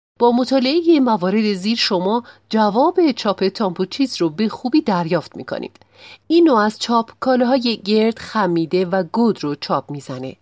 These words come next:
از ویژگی‌های اون می‌شه به چاپ کلیهٔ سطوح از جنس‌ها و اشکال مختلف مثل سطوح صاف، گرد، منحنی و محدب اشاره کرد. انتقال چاپ به وسیلهٔ لاستیک ساخته شده از سیلیکونه که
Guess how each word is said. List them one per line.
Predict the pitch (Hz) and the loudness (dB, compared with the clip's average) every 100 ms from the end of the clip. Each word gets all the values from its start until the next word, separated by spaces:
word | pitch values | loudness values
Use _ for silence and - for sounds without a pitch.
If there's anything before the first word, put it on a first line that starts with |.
| _ _ - - | _ _ -20 -4
از | 208 190 | -4 0
ویژگی‌های | 202 214 208 226 233 320 254 | 0 0 0 -2 0 0 0
اون | 240 233 | -2 0
می‌شه | 220 233 - 233 | 0 0 0 -2
به | 220 185 | 0 -2
چاپ | - 220 - 226 | -2 -4 -2 -4
کلیهٔ | 220 214 185 180 208 214 | -2 0 0 0 0 -2
سطوح | 214 190 175 202 190 - | -2 -6 -6 -6 -4 -4
از | 190 156 | -4 0
جنس‌ها | 180 170 - 214 202 - - | 0 0 -2 -2 -4 -10 -10
و | 196 294 - | 0 0 0
اشکال | 185 - 240 233 | -4 -2 0 0
مختلف | 180 190 - 180 196 - | 0 -2 -2 -2 -2 -2
مثل | 202 208 202 | -4 -2 -2
سطوح | 208 - 175 202 190 | -4 -4 -6 -4 -4
صاف، | - 226 214 208 - 165 | -4 0 0 -2 -10 -8
گرد، | 180 214 208 - - - 196 | 0 0 0 -4 -20 -8 0
منحنی | 208 208 190 190 196 233 | 2 2 0 0 0 0
و | 196 254 | 0 0
محدب | 240 208 185 170 156 | 0 -2 -2 -4 -4
اشاره | - 180 180 143 | -4 -6 -6 -10
کرد. | - - - _ _ _ | -12 -14 -14 _ _ _
انتقال | 233 233 262 277 330 330 | -2 0 2 2 2 0
چاپ | 262 262 | 0 0
به | 190 | 0
وسیلهٔ | 175 180 - 196 233 | -2 -4 -4 -4 -2
لاستیک | 185 170 - 220 247 | -2 -2 -4 -8 -6
ساخته | - 180 - | -6 -6 -6
شده | - 170 185 | -8 -6 -4
از | 214 | -6
سیلیکونه | - 175 156 - 233 226 | -6 -4 -4 -4 -4 -2
که | 240 247 | -2 -4